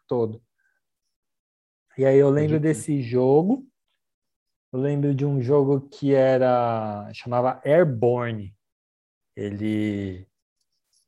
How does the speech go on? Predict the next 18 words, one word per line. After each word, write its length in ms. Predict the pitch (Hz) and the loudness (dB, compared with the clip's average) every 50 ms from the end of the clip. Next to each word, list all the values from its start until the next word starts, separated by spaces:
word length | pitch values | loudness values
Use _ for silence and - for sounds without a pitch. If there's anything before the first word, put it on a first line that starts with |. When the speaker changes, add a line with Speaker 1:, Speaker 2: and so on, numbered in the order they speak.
| _ _ - | _ _ -4
Speaker 1:
era 140 | 117 127 | -2 -2
um 80 | 135 135 | 0 0
jogo 320 | 110 131 143 135 139 147 | 2 4 2 4 4 2
de 320 | 131 120 143 139 123 - _ _ _ _ _ _ _ _ _ _ _ _ _ _ _ _ _ _ - | 2 0 -2 -4 -4 -8 _ _ _ _ _ _ _ _ _ _ _ _ _ _ _ _ _ _ -2
atirar 840 | 139 143 - - - - 185 170 147 131 123 127 135 147 160 170 165 | -2 -2 -2 -2 -8 -2 2 2 4 4 4 4 6 6 6 6 4
nas 260 | 160 156 147 131 123 | 4 2 0 0 0
navinhas 880 | 135 135 131 113 107 104 113 127 139 147 156 160 151 147 151 - - | -4 -4 -4 -4 -4 -6 -6 -4 -2 0 2 4 2 2 2 -2 -14
que 200 | - - - 139 | -12 -4 -2 -2
vinham 280 | 123 120 131 135 131 127 | 0 0 0 0 0 0
passando 680 | 127 - 120 117 120 - - 120 120 131 143 151 151 147 | 2 2 2 2 2 -4 -4 -4 -2 0 0 0 0 -2
e 40 | |
você 220 | 127 131 123 - - | -2 -2 -4 -4 -2
tava 200 | - 123 120 131 | -2 0 0 0
numa 240 | 127 127 127 117 113 | -2 0 -2 -2 -2
base, 480 | 104 107 107 110 113 113 110 107 107 | -2 -2 0 0 0 -2 -2 -4 -6
assim, 300 | 101 - - - 117 113 | -10 -12 -12 -10 -10 -10
com 120 | 113 - 113 | -8 -6 -6
uma 240 | 107 107 104 95 | -4 -4 -4 -6